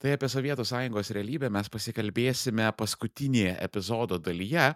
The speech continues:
nes prieš tai yra labai svarbu paliesti Rusijos aspektą. Okei, prie ko tada Rusija, Sovietų Sąjunga ir Lietuva? Pradėkim nuo to, kad istoriškai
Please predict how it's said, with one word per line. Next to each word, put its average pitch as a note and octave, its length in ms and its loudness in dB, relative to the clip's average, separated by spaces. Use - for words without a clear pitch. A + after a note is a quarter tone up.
nes C3+ 220 2
prieš B2+ 300 2
tai G3 180 6
yra C#3+ 240 2
labai A#2+ 320 2
svarbu C3 400 0
paliesti B2+ 480 2
Rusijos G#2 720 2
aspektą. - 500 -2
Okei, C3 440 4
prie C3 180 6
ko F3 240 4
tada A#2+ 300 6
Rusija, F3+ 560 4
Sovietų C3+ 520 2
Sąjunga B2 520 4
ir G#2 140 2
Lietuva? G#2 540 4
Pradėkim E3 380 2
nuo D#3 140 0
to, E3 80 2
kad B2+ 140 0
istoriškai D#3+ 800 2